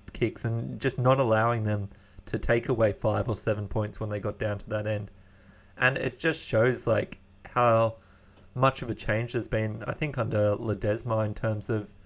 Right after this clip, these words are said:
staying power and just composure under those sort of pressure. And you don't see them making sort of silly errors or giving away dumb penalties. They're quite strong and they're quite, they're good at sort of looking to slow the ball down between some of sort of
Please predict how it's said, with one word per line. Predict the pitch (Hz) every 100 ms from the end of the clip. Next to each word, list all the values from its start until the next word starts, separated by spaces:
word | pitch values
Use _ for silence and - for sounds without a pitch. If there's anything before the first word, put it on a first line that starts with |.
| -
staying | - - 123 117 123
power | 123 110 107 104
and | 107
just | 110 104 -
composure | 117 - 104 110 110 110
under | 117 110 104
those | 104 104
sort | - 107 104
of | -
pressure. | 107 110 117
And | 107 104 - - -
you | 123
don't | 104 127 -
see | 117
them | 101
making | 104 101 113
sort | 98 107
of | 104
silly | - 107 101
errors | 110 101 104 98
or | 104 104 - -
giving | - 107 107
away | 101 101
dumb | 101 107 101
penalties. | 110 104 104 104 104 - - - -
They're | 113
quite | - 123 104
strong | - - 117 113 113
and |
they're | 101
quite, | 101 113 107 - - - - - - - -
they're | 117 117
good | - 127 123
at | 123
sort | - 107
of | 107 - - -
looking | 123 - 113
to | 104
slow | - 113 107
the | 104
ball | 98 107 104
down | 104 101 107 104
between | - 107 101
some | 110 104
of | 98 - -
sort | - 107
of | 104 104 98